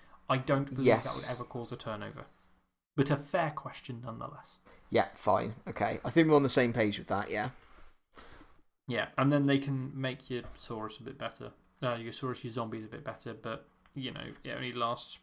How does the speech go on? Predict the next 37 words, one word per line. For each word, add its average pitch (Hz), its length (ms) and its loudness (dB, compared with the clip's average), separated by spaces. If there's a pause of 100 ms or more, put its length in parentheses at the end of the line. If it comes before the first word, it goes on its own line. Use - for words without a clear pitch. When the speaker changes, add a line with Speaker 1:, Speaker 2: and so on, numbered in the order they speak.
(220)
Speaker 1:
one, 131 580 -4 (560)
one, 131 420 -4 (240)
oh, 165 180 4
and 165 240 0
it, - 100 -10
actually 165 280 -4
it's 156 100 -8
worse, 156 240 0
because 139 260 -4
originally 143 400 -4
it 135 80 -4
was 123 300 -2
movement, 131 480 0 (180)
uh, 127 280 0
edge, 123 320 -2
and 127 220 -8
strength - 440 -6
all 143 100 -2
get 139 220 -6
plus - 240 -12
one 143 220 -2
for 147 160 -8
a 143 40 -6
drive. 156 380 0 (240)
Speaker 2:
Yeah. 113 220 4 (540)
Speaker 1:
Uh, 120 280 -4
and 131 180 4
now 131 180 4
you 123 160 0
get 131 140 -4
to 120 80 -12
choose 127 380 0
which 120 420 -8
one 120 280 -2
of 104 120 -10
those 107 400 -6 (1400)
is 113 340 -6